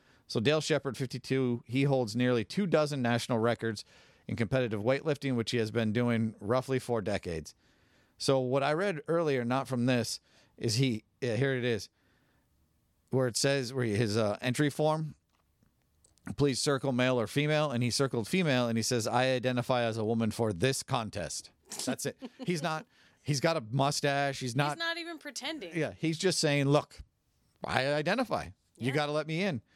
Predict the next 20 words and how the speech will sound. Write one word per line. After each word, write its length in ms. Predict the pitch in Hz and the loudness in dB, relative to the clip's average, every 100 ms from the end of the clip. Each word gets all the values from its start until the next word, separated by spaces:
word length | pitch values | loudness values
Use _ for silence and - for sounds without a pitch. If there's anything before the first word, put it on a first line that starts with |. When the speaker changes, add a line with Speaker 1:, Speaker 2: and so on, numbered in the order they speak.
| _ _ _ _ _ _ - | _ _ _ _ _ _ -8
Speaker 1:
Uh, 280 | - 139 131 | 0 0 2
what 160 | 131 135 | 0 0
I 60 | |
did 200 | 131 202 | 2 2
read 180 | 175 170 | 2 2
was 120 | 147 | 2
they 280 | 143 139 135 | 2 2 0
went 220 | 127 147 | 0 0
and 100 | 127 | 0
changed 420 | - 151 165 147 - | 0 0 0 -2 0
the 80 | 117 | 2
rules 480 | 143 135 87 80 - _ _ _ _ _ _ _ | 4 4 0 -8 -14 _ _ _ _ _ _ _
to 240 | - 127 120 | -2 0 2
not 220 | 135 143 | 2 2
allow 320 | 135 127 113 | 2 0 0
him 60 | 110 | 0
all 180 | 110 104 | 2 2
of 60 | |
a 40 | 101 | 0
sudden. 360 | 113 87 78 | -2 -2 -6